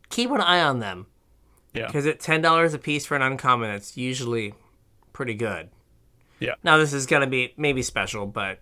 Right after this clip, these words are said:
Speaker 1: something to
Speaker 2: Yeah,
Speaker 1: keep in
Speaker 2: and
Speaker 1: mind.
Speaker 2: this, this is also kind of a special occasion set where you're gonna have, you know, strictly collectors that are, like, really into Lord of the Rings
Speaker 1: Mm-hmm.
Speaker 2: will likely buy into some of these singles as well.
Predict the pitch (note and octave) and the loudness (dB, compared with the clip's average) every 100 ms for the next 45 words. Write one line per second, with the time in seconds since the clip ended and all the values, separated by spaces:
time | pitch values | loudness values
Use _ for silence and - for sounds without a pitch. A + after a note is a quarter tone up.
0 | - - _ - _ _ - C3+ B2+ B2+ | -18 -20 _ -20 _ _ -8 -4 -2 2
1 | B2 F#3 D#3+ F3 A2+ G#2 F3+ - - _ | 8 8 8 4 2 6 6 4 -6 _
2 | _ - D#3 F#3 D#3+ D#3+ D3 D3+ D3+ C#3+ | _ 0 4 6 8 8 6 4 4 2
3 | A#2+ - - B2+ C3 A#2 - B2 A2 A2 | 2 -2 -2 -2 -4 -8 -4 -6 -6 -8
4 | - - A#2 A#2 B2 A2+ A2+ A2+ C3 A#2 | -4 0 0 0 -4 -4 -4 0 0 2
5 | A#2 A2+ - - _ _ _ _ _ _ | 0 0 -4 -18 _ _ _ _ _ _
6 | _ _ _ C#3+ B2 - - D#3 - D3 | _ _ _ -2 0 -2 2 2 4 2
7 | C#3+ C#3 C3 C3 D#3+ D#3 C#3+ - C#3 C3 | 4 4 4 4 4 4 4 0 0 2
8 | A#2+ B2 C3 B2 C3+ C3+ C3+ C3 C3 B2+ | 0 0 -2 0 4 4 4 2 2 2
9 | C3 C3 B2+ B2+ B2+ C#3+ D3 C#3+ - - | 4 4 2 2 2 4 2 0 -6 -12
10 | - - B2 A#2+ A#2 - C3+ B2 A#2 A2+ | -20 -10 -6 -4 -6 -2 4 6 4 2
11 | A#2+ A#2+ - B2+ A#2 A2+ - - - _ | 2 2 2 0 0 -4 -10 -20 -20 _
12 | _ _ _ _ C#3 B2+ C3 B2+ A#2+ A#2+ | _ _ _ _ 4 8 8 6 0 -2
13 | A#2+ - B2+ A#2 A2+ A#2 - B2 A#2+ A#2 | -4 -4 -4 -4 -4 -4 -4 -4 -2 -2
14 | A2 G#2 A2 A2 A2 | -2 -8 -8 -8 -8